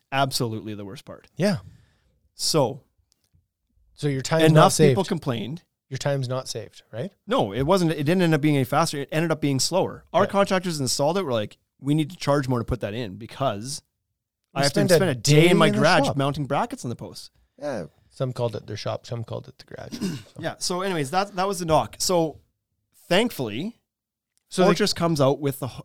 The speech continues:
Speaker 1: the home system. And we said for years, we're like, "You guys, just put the brackets on the post." "Oh, you know, dealers don't wanna carry the extra S K Us."
Speaker 2: Don't worry
Speaker 1: No,
Speaker 2: about
Speaker 1: no,
Speaker 2: it,
Speaker 1: I'm
Speaker 2: dealer.
Speaker 1: telling you, they do.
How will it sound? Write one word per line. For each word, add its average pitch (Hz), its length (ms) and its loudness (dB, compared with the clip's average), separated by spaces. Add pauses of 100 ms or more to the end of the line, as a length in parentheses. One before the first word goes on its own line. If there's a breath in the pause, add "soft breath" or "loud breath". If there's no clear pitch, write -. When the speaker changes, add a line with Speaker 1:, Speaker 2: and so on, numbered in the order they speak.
Speaker 1:
the 127 160 -4
home 180 320 -4
system. 101 400 -10
And 160 100 -2
we 269 140 0
said 214 200 -4
for - 120 -8
years, 127 320 -2
we're 113 60 -8
like, 110 180 -10
"You 139 60 -6
guys, 147 260 -4
just - 260 -4
put 208 220 0
the - 80 -8 (220)
brackets 160 480 2
on 147 100 0
the 120 60 -2
post." - 360 -2 (320 soft breath)
"Oh, 302 160 -2
you 302 140 -4
know, 226 180 -2
dealers 214 520 -6
don't 202 200 -2
wanna 190 180 -4
carry 190 280 -4
the 180 120 -2
extra 185 260 -6
S - 120 -6
K 208 120 -10 (120)
Us." 110 100 -10
Speaker 2:
Don't 170 160 -8
worry 131 200 -4
Speaker 1:
No, 233 80 6
Speaker 2:
about 208 80 6
Speaker 1:
no, 165 60 6
Speaker 2:
it, 165 120 0
Speaker 1:
I'm 196 120 4
Speaker 2:
dealer. 190 80 0
Speaker 1:
telling 180 320 2
you, 165 120 2
they 143 280 4
do. 123 380 -2